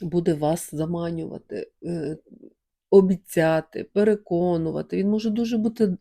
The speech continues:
облесливий, дуже такий хитрий, добрий, об-, ро-, робити, обіцяти все, тільки щоб вас спокусити і затягнути.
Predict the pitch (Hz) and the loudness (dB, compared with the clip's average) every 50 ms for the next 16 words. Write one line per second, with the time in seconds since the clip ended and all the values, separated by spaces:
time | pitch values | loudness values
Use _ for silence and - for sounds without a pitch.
0 | - - 196 190 190 180 170 170 - - - 139 147 156 - 156 170 175 196 208 | -4 -4 2 4 4 4 4 4 0 -4 -8 -10 -8 -8 -8 -6 -2 0 2 2
1 | 220 214 233 220 - 214 208 208 - 214 208 - - - 220 226 226 _ - 202 | 2 0 -2 -4 -2 -4 -4 -2 -2 -4 -4 -4 0 0 2 2 0 _ -4 0
2 | 208 208 202 202 202 - - 165 165 160 185 190 202 226 214 185 196 202 202 202 | 0 2 2 0 -2 -4 -6 -6 -2 2 4 4 4 4 4 4 4 4 4 4
3 | - 180 190 190 202 - - - - - - - - - 185 185 190 - - 190 | 2 -2 -4 -4 -4 -10 -14 -14 -12 -12 -12 -10 -2 4 6 6 6 4 2 -2
4 | 190 - - - - 208 208 196 208 220 240 240 - - 208 190 175 196 - - | -2 0 0 4 8 8 10 10 10 8 8 8 6 4 4 4 4 2 -2 2
5 | - 214 208 214 - 196 - - - - 202 196 208 226 285 277 - - 190 190 | 4 4 4 4 0 -4 -6 -4 0 4 6 6 6 6 4 2 0 0 2 2
6 | 196 - - - 196 - - - 170 156 151 151 160 160 165 175 - - - - | 2 2 0 -4 -4 -2 -2 -4 -4 -4 -2 0 2 2 2 2 0 -2 -6 -8
7 | - - 170 170 - - 180 170 - - - 180 185 190 - - 185 - - - | -8 -6 -6 -6 -4 -4 -6 -6 -4 -2 2 2 2 2 2 -2 -4 -4 -4 -6
8 | 156 156 165 165 156 151 165 165 160 - - 175 151 147 165 165 160 165 165 160 | -4 -2 -2 0 2 2 2 2 2 2 0 0 0 2 2 2 2 2 2 0
9 | - - 165 156 | -2 -4 -4 -4